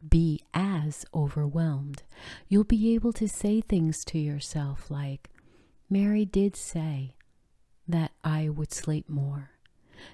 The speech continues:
Mary did say that I might not sleep as well as I usually do.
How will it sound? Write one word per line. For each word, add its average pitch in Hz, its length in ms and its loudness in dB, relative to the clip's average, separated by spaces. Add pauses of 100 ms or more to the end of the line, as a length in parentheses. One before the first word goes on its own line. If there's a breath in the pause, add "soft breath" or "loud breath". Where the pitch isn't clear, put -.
Mary 160 340 4
did 175 240 0
say 151 640 -4
that 165 160 0
I 196 180 0
might 208 400 -2 (380)
not 220 340 0
sleep 139 480 -2
as - 180 -4
well 139 320 -6 (200)
as 160 180 2
I 139 60 -2
usually 139 560 -2
do. - 300 -8